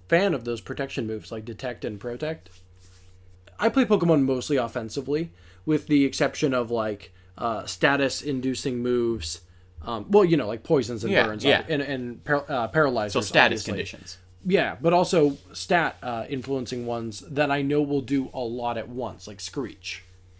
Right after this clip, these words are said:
Speaker 1: Um, I,
Speaker 2: Oh my
Speaker 1: you know, I
Speaker 2: God, you
Speaker 1: wouldn't
Speaker 2: run Screech?
Speaker 1: Sometimes.
Speaker 2: You're actually one of the worst people I've ever met.
Speaker 1: Wow, okay.
Speaker 2: <laughs> But no, I like running
Speaker 1: But that's
Speaker 2: Protect.
Speaker 1: an interesting argument for
Speaker 2: It's,
Speaker 1: those.
Speaker 2: it's a scouting option,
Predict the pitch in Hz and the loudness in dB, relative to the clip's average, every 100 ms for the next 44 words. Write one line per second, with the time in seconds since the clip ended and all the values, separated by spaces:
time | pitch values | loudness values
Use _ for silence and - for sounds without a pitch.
0 | - - - - 123 107 139 143 143 117 | -20 -20 -20 -10 -8 -4 -2 0 0 0
1 | 139 147 104 120 104 - 92 107 - - | 0 0 0 -2 -6 -10 -8 -8 -12 -20
2 | - - - - - - 240 147 160 202 | -20 -20 -20 -20 -18 -12 -8 -6 -6 -8
3 | 123 107 101 - 104 92 92 90 92 90 | -6 -6 -6 -8 -8 -8 -8 -8 -10 -12
4 | - - - - 87 - - - - - | -14 -14 -12 -14 -16 -18 -18 -18 -20 -20
5 | - 147 160 104 - 151 - - - - | -12 -8 -8 -8 -10 -10 -12 -12 -2 0
6 | 139 - - - - - - - - - | 0 -4 -8 -10 -14 -14 -14 -18 -20 -20
7 | - - - - - - - 151 170 123 | -20 -20 -20 -20 -20 -20 -6 0 2 6
8 | 147 202 190 165 147 156 185 214 202 175 | 6 6 4 2 0 2 6 6 6 2
9 | 151 135 139 123 107 95 87 - 143 - | 0 -4 -4 -4 -6 -10 -14 -6 -6 -2
10 | 170 180 - - 131 147 143 117 95 82 | 0 2 0 0 2 2 0 -4 -4 -4
11 | - 92 95 | -6 -8 -10